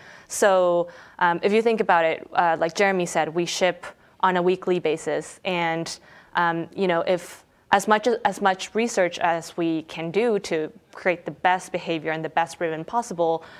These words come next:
um, as I mentioned earlier, this is not gonna be, uh, the best solution for every single user that we have, um, but we wanted to strive for that. So, uh, in order for us to be able to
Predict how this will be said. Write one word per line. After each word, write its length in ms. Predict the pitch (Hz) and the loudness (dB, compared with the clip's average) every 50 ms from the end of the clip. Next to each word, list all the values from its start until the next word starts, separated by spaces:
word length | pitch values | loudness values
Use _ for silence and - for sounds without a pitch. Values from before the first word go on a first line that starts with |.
| - - _ - | -20 -14 _ 0
um, 180 | 185 180 185 | 0 2 2
as 100 | 190 185 | 0 2
I 80 | 196 190 | 2 2
mentioned 360 | 190 185 185 180 - 180 170 - | 2 0 0 0 -2 -4 0 2
earlier, 420 | 196 202 202 190 175 165 165 160 - - _ | 2 2 2 2 2 0 0 -2 -6 -12 _
this 200 | 190 202 196 196 | -2 -2 0 0
is 120 | 214 202 | -2 0
not 240 | 190 180 175 165 170 | 2 2 2 2 0
gonna 180 | 190 175 170 160 | -2 -4 -4 -4
be, 340 | 160 - 160 165 160 160 156 - - - - - _ - | -4 -4 -4 -2 -4 -4 -6 -10 -18 -20 -20 -20 _ -8
uh, 140 | - 170 170 170 | -4 -4 -4 -2
the 140 | 165 180 | -2 -4
best 300 | 180 151 - 180 180 - | 0 2 2 2 2 0
solution 440 | - 190 175 170 165 160 - 175 170 | -4 -2 -2 -2 -2 -2 -4 -8 -8
for 200 | 156 - 165 - - | -6 -6 -6 -4 -2
every 280 | - 185 175 165 175 170 | -4 -4 -2 -4 -6 -6
single 320 | 170 - 170 160 151 151 | -6 -6 -4 -2 -2 -2
user 320 | 151 147 156 - 170 156 | -2 -4 -4 -4 -6 -4
that 140 | 151 151 - | -4 -6 -6
we 100 | 160 160 | -6 -8
have, 440 | 147 - 151 156 165 202 214 - - - - - - - - - | -8 -4 -2 0 0 -2 -2 -6 -14 -20 -20 -20 -20 -16 -4 -2
um, 280 | 160 170 165 160 160 160 - _ _ _ _ _ | 0 0 0 -2 -4 -8 -14 _ _ _ _ _
but 260 | - 247 262 254 - | 4 4 4 4 2
we 140 | 180 190 196 | 0 0 0
wanted 400 | 185 180 180 175 180 165 156 147 - | 2 2 2 2 2 0 -4 -4 -4
to 100 | 170 170 | -4 -4
strive 340 | - - - 175 147 147 | -4 -2 -2 -2 -2 -2
for 140 | - - 151 | -6 -10 -8
that. 280 | - - - - - - | -6 -6 -6 -6 -8 -12
So, 500 | - - - 196 175 175 170 170 165 165 - - - - _ - | -8 -2 0 2 4 4 2 2 0 -2 -6 -14 -20 -20 _ -2
uh, 160 | - 170 170 - | 0 0 2 2
in 120 | - 196 190 | 2 2 2
order 300 | 202 214 214 226 233 226 | 2 4 4 2 2 2
for 200 | 226 - 190 - | 2 2 4 4
us 260 | - 180 175 175 - | 4 2 2 0 -4
to 100 | - 208 | -4 -4
be 200 | 180 160 170 175 | -4 0 0 0
able 220 | 175 170 143 170 175 | 0 2 0 -2 -2
to 440 | 175 - - 185 170 165 160 156 | -2 -4 -4 -2 -2 -2 -2 -4